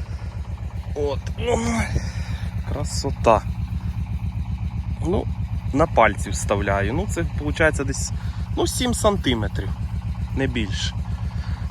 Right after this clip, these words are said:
Не більше. Те, що потрібно. Глибше не потрібно.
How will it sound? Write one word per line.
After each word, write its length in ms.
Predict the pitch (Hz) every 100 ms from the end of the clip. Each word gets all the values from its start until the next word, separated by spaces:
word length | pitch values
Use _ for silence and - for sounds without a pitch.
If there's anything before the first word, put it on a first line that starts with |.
| -
Не 160 | 120 156
більше. 640 | - 107 101 - 117 104 - - - - -
Те, 140 | 160
що 200 | 185 -
потрібно. 540 | 160 156 - 113 101 101
Глибше 400 | 123 127 - 135
не 100 | 131
потрібно. 480 | 131 - 104 -